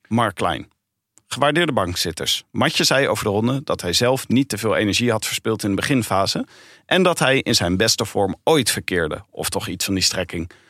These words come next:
Als dat echt zo was, dan had hij op de Kwaremond nooit zo'n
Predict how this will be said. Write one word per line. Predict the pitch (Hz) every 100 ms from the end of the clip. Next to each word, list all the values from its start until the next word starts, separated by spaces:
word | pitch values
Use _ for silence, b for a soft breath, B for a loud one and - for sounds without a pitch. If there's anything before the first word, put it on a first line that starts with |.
| b b b
Als | 165 165
dat | 151 -
echt | - -
zo | 110
was, | 76 -
dan | - 120
had | 113
hij | 92
op | 76
de |
Kwaremond | - 117 123 117 107 107 - _
nooit | - 127 139 120 - -
zo'n | - 101 95